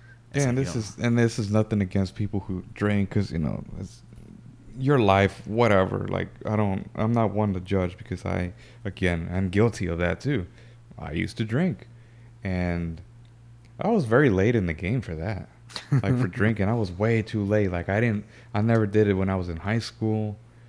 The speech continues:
Speaker 2: Um, more or less when I was, let's see.
Speaker 1: I maybe did, like, a couple times in high school, but even then, that was, like, nothing crazy.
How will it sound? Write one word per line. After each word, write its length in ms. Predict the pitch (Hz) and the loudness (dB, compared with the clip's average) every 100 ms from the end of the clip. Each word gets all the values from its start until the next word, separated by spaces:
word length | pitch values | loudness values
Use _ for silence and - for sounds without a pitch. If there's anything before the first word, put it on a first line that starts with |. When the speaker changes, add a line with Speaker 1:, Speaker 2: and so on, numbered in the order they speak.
| - - - - - - - | -20 -20 -20 -20 -20 -20 -12
Speaker 2:
Um, 560 | 95 98 95 92 95 92 - - - - - 120 | -6 -4 -2 -4 -8 -12 -20 -20 -20 -20 -10 0
more 220 | 147 160 | 4 4
or 60 | |
less 300 | 120 117 131 | 6 4 2
when 120 | 117 104 | 0 0
I 80 | |
was, 500 | 104 104 95 92 - - - - - 107 | 2 0 -2 -8 -18 -20 -20 -20 -16 -8
let's 200 | 101 - | -8 -8
see. 400 | 95 82 78 80 - - - - - - - | -6 -6 -6 -12 -20 -20 -20 -20 -20 -20 -20
Speaker 1:
I 60 | - | -14
maybe 200 | 107 147 | -10 -10
did, 220 | 123 107 95 | -8 -8 -8
like, 160 | 92 | -10
a 60 | 87 - | -12 -14
couple 480 | - - 87 - 107 | -16 -10 -10 -8 -10
times 360 | 107 110 110 107 | -8 -8 -6 -8
in 60 | |
high 220 | 107 117 110 | -8 -8 -10
school, 440 | - 127 123 117 113 | -12 -12 -12 -12 -14
but 240 | 82 73 67 - - - - - - | -10 -10 -12 -16 -20 -20 -20 -20 -12
even 280 | 95 107 95 | -8 -6 -4
then, 220 | 90 92 | -4 -6
that 60 | 90 | -6
was, 140 | 87 | -6
like, 100 | 82 | -8
nothing 340 | 82 82 90 78 | -10 -10 -12 -12
crazy. 600 | 80 78 85 80 76 | -12 -10 -12 -12 -14